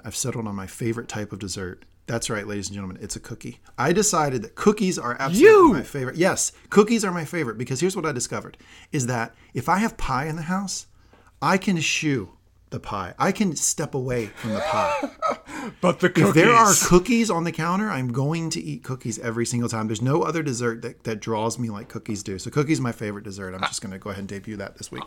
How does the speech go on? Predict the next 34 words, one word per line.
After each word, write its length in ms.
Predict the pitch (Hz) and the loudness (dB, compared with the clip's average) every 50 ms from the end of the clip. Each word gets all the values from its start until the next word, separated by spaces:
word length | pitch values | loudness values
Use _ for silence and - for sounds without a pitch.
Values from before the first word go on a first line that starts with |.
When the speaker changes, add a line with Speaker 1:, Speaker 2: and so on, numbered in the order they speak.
| - - - | -14 -12 -12
Speaker 2:
I, 60 | - - _ - | -12 -12 _ 0
I 120 | 139 143 | 0 0
am 160 | 143 139 139 135 | 2 0 -2 -4
so 360 | - - - 143 123 127 139 | -6 -8 -6 -4 -2 -2 -2
in 100 | 139 135 | -2 -2
the 80 | 139 | -4
same 260 | 135 - 147 131 131 120 | -4 -2 -4 -2 -2 -2
mindset 400 | 110 110 117 127 - 143 127 127 | -2 -2 -4 -4 -4 -6 -6 -6
as 120 | 123 117 | -6 -6
you 160 | 127 131 131 | -4 -4 -2
in 60 | 123 117 | -2 -2
that 160 | 117 117 127 | -4 -4 -6
regard 420 | 131 - 120 113 110 123 131 139 | -10 -8 -4 -2 -2 -2 -2 -2
of 140 | 131 117 - 135 | -4 -6 -4 -2
where 180 | 127 123 127 123 | 0 0 0 -2
you 140 | - - | -4 -4
keep 160 | - 262 254 254 | -4 -4 -2 0
any 120 | 226 214 | 0 2
other 120 | 202 196 | 2 2
dessert, 400 | 185 170 147 160 160 170 - - - - | 2 0 0 -2 -2 -2 -4 -8 -10 -10
I'll 120 | 370 359 | -8 -4
enjoy 280 | 330 233 - 156 151 151 | -4 -2 -2 -2 -4 -4
a 60 | 156 | -4
slice 500 | - - - - 107 110 117 127 - - | -8 -10 -8 -6 -4 -4 -4 -6 -8 -6
during 220 | - 127 123 117 | -6 -4 -4 -4
the 60 | 113 | -4
evening. 260 | 113 120 120 185 220 311 | -4 -6 -6 -6 -4 -2
You 100 | 415 381 | 0 0
know 100 | 311 196 | 0 0
how 80 | 143 | -2
much 180 | 123 117 - 123 | -4 -6 -6 -6
I 60 | 113 | -6
like 240 | 110 110 110 - - | -4 -4 -6 -6 -8
dessert. 420 | 117 104 - 147 139 107 95 - | -12 -10 -4 -4 -4 -4 -4 -10